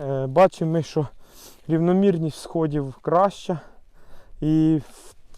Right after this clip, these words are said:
в, ну, скажімо так, в майже однакових умовах, е, за виключенням поля. Але поля знаходяться там в радіусі сімсот, вісьмисот метрів по прямій через посадку.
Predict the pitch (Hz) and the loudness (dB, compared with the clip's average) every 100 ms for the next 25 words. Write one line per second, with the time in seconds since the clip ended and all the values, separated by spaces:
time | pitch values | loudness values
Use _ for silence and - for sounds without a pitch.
0 | - - 135 - 214 226 170 - 175 156 | -20 -20 -16 -6 0 0 0 -2 0 0
1 | 160 160 143 143 165 185 160 170 160 175 | 0 0 0 -2 0 0 0 -2 -2 -4
2 | 175 - 156 - 170 180 214 170 - - | -4 -6 -8 -8 -4 0 2 0 -2 -12
3 | - - - - - - - 135 135 131 | -20 -20 -20 -20 -20 -16 -10 -6 -4 0
4 | 156 165 151 139 151 139 123 - 147 131 | 0 0 -4 -10 -8 -8 -8 -2 0 0
5 | 175 190 - 185 185 156 147 160 139 - | 0 -2 -2 -2 0 -2 -8 -10 -10 -10
6 | 135 143 135 156 143 139 - - - - | -6 -4 2 2 2 -4 -8 -12 -16 -8
7 | 160 160 - - 151 - - - - 143 | -2 -2 0 2 2 0 -20 -16 -12 -6
8 | 156 - 160 151 151 - 143 143 131 143 | -6 -2 -2 0 -2 -4 -6 -8 -6 -4
9 | 143 - 135 127 - - 135 - | -4 -4 -6 -6 -12 -10 -10 -10